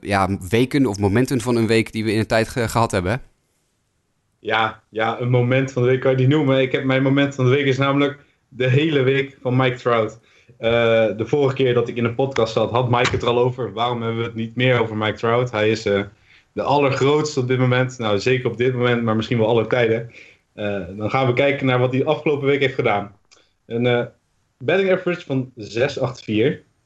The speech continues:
Speaker 2: Een O B P van zevenhonderdvijftig. Slugging één drie zes acht. En een O P S boven de tweeduizend. En dat komt dan neer op dertien voor achttien met vier home runs.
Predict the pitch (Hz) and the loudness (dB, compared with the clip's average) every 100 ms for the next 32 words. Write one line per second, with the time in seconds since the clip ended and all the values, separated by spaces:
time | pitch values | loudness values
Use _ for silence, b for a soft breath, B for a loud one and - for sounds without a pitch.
0 | _ 104 127 143 156 139 147 147 131 - | _ -6 0 0 0 0 0 0 0 -4
1 | _ 110 110 101 110 98 131 147 143 127 | _ -6 -6 -6 -6 0 0 2 0 0
2 | 135 117 107 123 - - _ _ _ _ | 0 0 0 -4 -4 -10 _ _ _ _
3 | _ - - 175 185 151 127 117 - _ | _ -20 -6 -2 0 0 0 -4 -16 _
4 | _ 156 190 143 160 135 - 110 151 165 | _ -4 -2 0 0 -2 -6 -4 -2 0
5 | 117 180 - _ _ _ 117 123 127 123 | 0 -2 -6 _ _ _ -2 0 0 0
6 | 123 147 - 143 156 135 123 123 123 113 | 0 0 0 -2 0 0 -2 0 0 2
7 | 107 98 95 92 _ _ _ _ - 98 | 0 -2 -8 -14 _ _ _ _ -10 -8
8 | - 113 110 117 113 107 - 127 135 123 | -4 -2 0 0 0 -2 -4 -4 -2 -2
9 | 117 117 156 - 131 135 135 110 - 143 | -2 -2 -4 -4 -4 -4 -6 -10 -4 0
10 | 123 113 117 131 170 - | 2 2 0 0 -2 -8